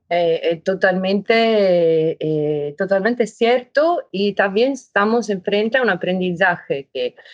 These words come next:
eh, sí o sí <laughs> tenemos que, eh, bueno, por lo menos que plantearnos de, eh, de vivir en la incertidumbre.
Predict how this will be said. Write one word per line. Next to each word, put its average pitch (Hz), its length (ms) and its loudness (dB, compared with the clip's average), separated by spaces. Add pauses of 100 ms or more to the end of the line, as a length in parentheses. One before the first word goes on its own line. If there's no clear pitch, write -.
(600)
eh, 139 500 -2
sí - 260 -4
o 170 80 -2
sí 254 340 -8 (160)
<laughs> - 680 -20 (760)
tenemos 175 520 0
que, 143 580 -2
eh, 135 600 -4
bueno, 190 340 0
por 170 160 -2
lo 175 100 -2
menos 208 300 0
que 220 120 -2
plantearnos 180 1000 0
de, 135 600 -2
eh, 139 520 -6
de 185 240 -4
vivir 220 580 -2 (240)
en 190 240 -2
la 196 80 0
incertidumbre. 175 880 -6